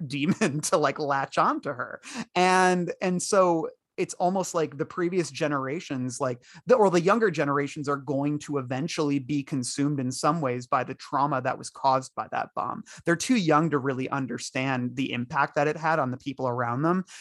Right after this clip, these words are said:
But the older they get, the more they're gonna see that impact and the more it's going to bleed into their lives as well. And the, and then he wanted it to be really chaotic because he wanted it to represent that idea, I think, of an explosion,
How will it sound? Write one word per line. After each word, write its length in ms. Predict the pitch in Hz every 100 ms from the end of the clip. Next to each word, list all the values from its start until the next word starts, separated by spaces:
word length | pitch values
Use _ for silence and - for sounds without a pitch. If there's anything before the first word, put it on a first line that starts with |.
| -
But 120 | 156
the 100 | 165
older 360 | 180 165 185 165
they 120 | 143
get, 240 | 139 143
the 80 | 135
more 300 | 139 135 143
they're 100 | 143
gonna 180 | 135 123
see 260 | 123 - 185
that 200 | 156 127
impact 460 | 120 117 127 123
and 100 | 143
the 60 | 139
more 280 | 139 131 139
it's 120 | 117
going 220 | 139 131
to 120 | 135
bleed 340 | 127 131 139 139
into 200 | 131 123
their 260 | 123 123
lives 360 | 127 104 117 -
as 140 | - -
well. 400 | - - - - - -
And 120 | 170
the, 180 | 165 -
and 140 | 170
then 100 | 160
he 120 | 165
wanted 320 | 185 175 294 165
it 80 |
to 80 | -
be 100 | 147
really 240 | 143 143 139
chaotic 540 | 151 123 120 127 127
because 220 | 135 139
he 80 | 143
wanted 280 | 135 139 131
it 100 | 143
to 80 | 135
represent 500 | 131 151 127 135 143
that 100 | 135
idea, 420 | 208 131 131 131
I 100 | 123
think, 260 | 131 127 135
of 80 |
an 80 | 135
explosion, 800 | 131 - - 127 185 214 117 110